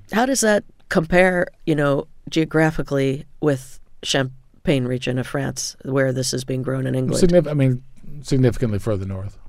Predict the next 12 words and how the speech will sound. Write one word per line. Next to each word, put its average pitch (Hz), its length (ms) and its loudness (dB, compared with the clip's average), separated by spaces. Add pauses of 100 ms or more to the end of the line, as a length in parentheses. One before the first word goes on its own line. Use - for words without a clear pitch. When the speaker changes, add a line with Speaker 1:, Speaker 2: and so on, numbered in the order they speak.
(180)
Speaker 1:
Fur-, 151 260 2
s-, - 220 -4 (120)
wow, 127 340 0 (100)
interesting. 135 420 -4
Speaker 2:
Yeah. 104 100 -4 (460)
Speaker 1:
Huh. 113 80 -4 (320)
Speaker 2:
I - 20 -2
mean, 139 120 2
Champagne 147 420 2
is, 123 160 2
a, 120 160 0
is, 120 300 0